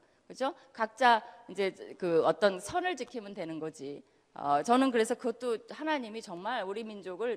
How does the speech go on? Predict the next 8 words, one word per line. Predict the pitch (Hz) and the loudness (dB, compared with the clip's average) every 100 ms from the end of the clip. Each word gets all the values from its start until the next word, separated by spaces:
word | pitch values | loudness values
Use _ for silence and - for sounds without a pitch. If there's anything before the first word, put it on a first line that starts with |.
| - | -6
대단하게 | - 202 294 294 269 | -6 0 0 0 -2
쓰실 | 302 294 247 | -8 -10 -10
요소가 | 185 196 190 | -10 -10 -10
많다는 | 156 165 - 277 208 | -8 -10 -10 -14 -14
거예요. | - 50 50 _ _ _ _ - | -16 -16 -20 _ _ _ _ -8
이제 | 202 | -4
그, | 190 233 226 | 6 8 8
그렇게, | 226 254 247 208 165 277 | 6 2 2 2 0 -2